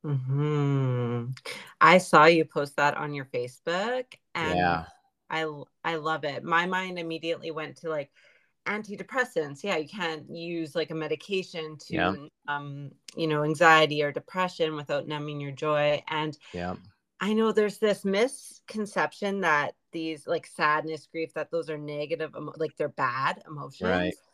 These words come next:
Speaker 2: right.
Speaker 1: They're just part of the human experience, right? Like,
Speaker 2: Yep.
Speaker 1: if you can feel the bad emotions, you can feel the good ones.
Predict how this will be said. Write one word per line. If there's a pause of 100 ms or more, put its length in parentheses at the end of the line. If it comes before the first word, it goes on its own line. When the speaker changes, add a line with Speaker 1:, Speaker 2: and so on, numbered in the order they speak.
(140)
Speaker 2:
right.
Speaker 1:
They're
just
part
of
the
human
experience,
right?
Like,
Speaker 2:
Yep.
Speaker 1:
if
you
can
feel
the
bad
emotions,
you
can
feel
the
good
ones.